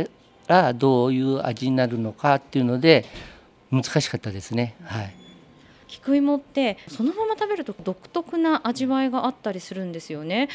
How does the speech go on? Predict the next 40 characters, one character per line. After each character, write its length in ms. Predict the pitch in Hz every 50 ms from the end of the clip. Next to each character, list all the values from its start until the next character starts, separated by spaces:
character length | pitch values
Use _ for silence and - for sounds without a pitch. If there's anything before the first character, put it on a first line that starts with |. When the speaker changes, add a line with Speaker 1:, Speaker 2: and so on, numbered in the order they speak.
| - - -
Speaker 2:
そ 160 | - - 277
れ 140 | 302 370 403
を 300 | 403 427 415 302 180 - - _ _ _ -
マ 120 | 190 196
ド 120 | 208 254 277
レ 160 | 311 339 349
ー 40 | 339
ヌ 120 | 311 277
の 60 | 254
中 220 | 254 277 285 285 269
に 120 | 247 214
混 100 | 202 214
ぜ 140 | 214 262 262
込 80 | - 294
む、 280 | 269 254 208 180 151 - - - - _ -
本 180 | - 381 427
当 80 | - 453
に 100 | 415 339
配 360 | - - - 320 415 466 440
合 180 | 415 440 427 403
が 80 | 415
難 140 | 381 330 320 320 349 - 392
し 40 | 370
そ 140 | - 359 285
う 20 |
で 80 | 226 226
す 100 | - 202
よ 100 | 170 160
ね。 280 | 160 156 156 160 165 - - - - - - - - - -
Speaker 1:
あ 80 | 127
ん 80 | 123 135
ま 100 | 139 139
り 300 | 135 139 139 143 143 131
少 200 | - - - 151
な 140 | 151 156 151
く 80 | -
て 160 | - - 143 139
も、 440 | 147 160 170 165 151 143 135 127
そ 140 | 123 - 131
の 540 | 123 117 117 117 117 117 117 117 117 120 120